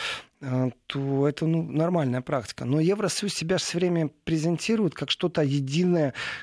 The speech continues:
единая структура, в которой понятно, э, кто за что отвечает. К-, они, <clears throat> щас скажу, претензия в чём. Они себя представляют всему миру,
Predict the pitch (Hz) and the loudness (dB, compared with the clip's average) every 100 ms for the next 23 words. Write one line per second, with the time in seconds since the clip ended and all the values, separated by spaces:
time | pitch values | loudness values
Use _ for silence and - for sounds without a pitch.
0 | - 139 135 123 175 170 160 - 156 - | -6 -2 0 2 2 2 0 0 -2 0
1 | 175 190 160 - 151 - 165 143 - 147 | 2 4 2 0 -4 0 2 2 0 -2
2 | 156 175 - 135 - - - - 131 135 | 0 0 0 -2 -2 -14 -14 -8 -4 -4
3 | - 170 160 143 - 170 156 - 127 - | 0 2 4 2 2 2 2 0 0 2
4 | 165 170 143 - - 151 151 180 196 - | 4 2 0 -6 -6 0 2 4 2 -2
5 | - - 143 - 170 - 208 160 135 - | -6 -6 -4 -2 -2 -2 0 0 -4 -6
6 | 123 113 117 - 110 104 - 143 202 - | -4 -4 -4 -4 -6 -8 -4 -2 0 -2
7 | 151 160 147 135 - 151 160 208 151 - | -2 -2 -2 -10 -2 -2 2 2 0 -4
8 | - - - - - 151 156 160 139 - | -20 -20 -16 -6 2 4 6 6 4 -2